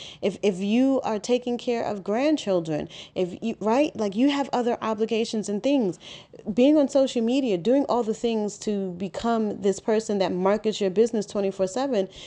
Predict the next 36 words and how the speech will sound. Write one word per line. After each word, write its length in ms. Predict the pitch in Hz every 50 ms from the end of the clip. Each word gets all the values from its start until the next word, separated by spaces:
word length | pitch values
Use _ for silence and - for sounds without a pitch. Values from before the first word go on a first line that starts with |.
| - - -
that's 200 | 220 226 - -
not 200 | 294 320 349 -
the 100 | 269 214
life 260 | 208 214 226 220 -
you 120 | 208 196 175
chose. 560 | - - 269 285 294 233 170 160 165 165 -
You 100 | 269 294
chose 300 | - - 311 302 302 247
a 80 | 226
life 260 | 208 208 208 214 - 185
of 100 | 175 -
service. 720 | - - 269 285 320 302 208 151 127 117 - - - -
You 140 | 190 214 233
wanted 340 | 214 247 262 277 285 262 262
to 160 | - 247 226 185 -
create 420 | - - - 220 220 233 233 - -
something 640 | - 240 240 262 254 - - 180 175 175 180 185 - - - - - -
that 180 | 208 196 196 -
could 120 | 208 185
help 300 | 180 - 233 240 240 -
someone 340 | - - 220 214 202 185 -
else 220 | - 214 240 233
solve 320 | - - 208 202 202 185 185
their 160 | 190 185 185
problem. 680 | 185 - - 277 294 302 262 180 135 110 - - - _ _ _ _ _ _ _ _ _ _ _ _ _ _ _ _ _ _ _ _ _ _ _ _ _ _ _ _ _ _ _ _ _ _ _ _ _ _ - _ - -
But 120 | 233 233
to 120 | - 240 226
do 300 | 185 180 226 277 349 359
that, 380 | 339 185 160 170 - 92 -
you 340 | 202 180 180 214 285 320 294
are 60 | 208
also 400 | - - 202 247 339 - - 240
going 240 | 202 185 180 180 180
to 320 | - - 175 170 170 165 165
be 180 | 160 175 170
challenged 720 | 165 - - 196 185 180 175 170 165 165 160 165 - -